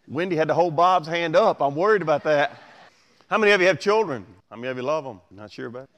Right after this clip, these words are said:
How many of you have grandchildren? Woo! Dog! How many of you love being a grandparent? Come on up, let's talk about it. Remember those bumper stickers when you were a kid? You see people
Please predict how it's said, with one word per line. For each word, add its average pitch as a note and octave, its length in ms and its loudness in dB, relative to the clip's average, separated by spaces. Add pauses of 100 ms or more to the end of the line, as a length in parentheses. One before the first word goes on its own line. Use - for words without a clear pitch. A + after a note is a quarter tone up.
How F#3 80 0
many A3+ 120 2
of G#3+ 40 2
you G#3+ 60 4
have G#3 120 2
grandchildren? G3 600 2
Woo! D5+ 840 12
Dog! E4+ 480 10 (440)
How G#3+ 100 0
many B3+ 140 4
of A#3 100 4
you G3 80 4
love G3+ 320 10
being A3 160 4
a G#3+ 40 2
grandparent? D#3+ 600 2 (160)
Come C4+ 140 4
on E4 240 12
up, D4+ 160 12
let's C#4 160 6
talk G3+ 300 6
about D3+ 260 0
it. A2 100 -10 (180)
Remember C#4 200 2
those B3+ 160 8
bumper A#3+ 300 4
stickers B3 300 0
when G#3 120 -4
you A3+ 80 -2
were G#3 60 4
a E3 60 0
kid? G#3+ 200 2
You G3 60 -6
see A3 140 -6
people F#3+ 300 -6